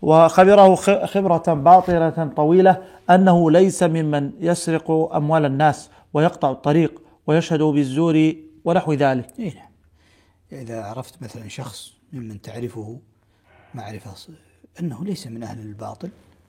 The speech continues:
Speaker 2: فتشهد له. كذلك المعرفة بالصحابة، لما عرف العلماء سير الصحابة وأخبارهم عرفوا أنهم لا يمكن أن يكذبوا مع تزكية الله لهم. هذا المقصود. أراد الشيخ أن يضرب مثالًا بهؤلاء المعروفين.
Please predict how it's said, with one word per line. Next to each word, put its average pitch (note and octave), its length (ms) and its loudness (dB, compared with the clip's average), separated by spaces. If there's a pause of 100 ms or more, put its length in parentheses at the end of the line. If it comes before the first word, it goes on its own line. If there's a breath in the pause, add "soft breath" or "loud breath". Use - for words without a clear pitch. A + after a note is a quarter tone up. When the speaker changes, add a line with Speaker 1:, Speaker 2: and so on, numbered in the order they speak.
(260)
Speaker 2:
فتشهد D#3 500 -14
له. A2+ 160 -16 (1000)
كذلك F3+ 440 -6
المعرفة C#3 580 -10
بالصحابة، G#2+ 600 -18
لما A2+ 260 -16
عرف A#2+ 360 -18
العلماء G2+ 560 -16
سير A2+ 240 -18
الصحابة G#2 500 -20
وأخبارهم F3+ 520 -16
عرفوا B2 360 -12
أنهم A#2 360 -14
لا D3+ 120 -10
يمكن B2 280 -14
أن A2 100 -18
يكذبوا G3+ 300 -12
مع F#3 140 -6
تزكية F3+ 440 -8
الله D3 180 -14
لهم. B2+ 200 -12 (580 loud breath)
هذا C#3 180 -10
المقصود. G#2 420 -16 (440)
أراد D#3 160 -8
الشيخ C#3+ 340 -12
أن B2 60 -12
يضرب C3 300 -8
مثالًا B2 540 -10
بهؤلاء C3 460 -8
المعروفين. A2 560 -14